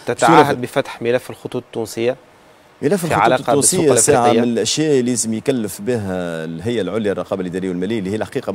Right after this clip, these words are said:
Speaker 2: من سلبياتها كل ما تقوم مش هي بيدها بتدقيق، لكن هي
Speaker 1: مهم.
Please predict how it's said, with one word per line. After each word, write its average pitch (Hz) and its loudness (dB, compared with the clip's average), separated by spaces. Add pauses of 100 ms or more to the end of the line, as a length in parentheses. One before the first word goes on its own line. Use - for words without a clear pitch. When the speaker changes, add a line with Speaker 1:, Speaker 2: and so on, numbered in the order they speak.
(140)
Speaker 2:
من 107 -8
سلبياتها 113 -2
كل 107 -4
ما 101 -4
تقوم - -6
مش 113 -4
هي 113 0
بيدها 101 -4
بتدقيق، 143 -6
لكن 151 0
هي 143 0 (520)
Speaker 1:
مهم. 95 -8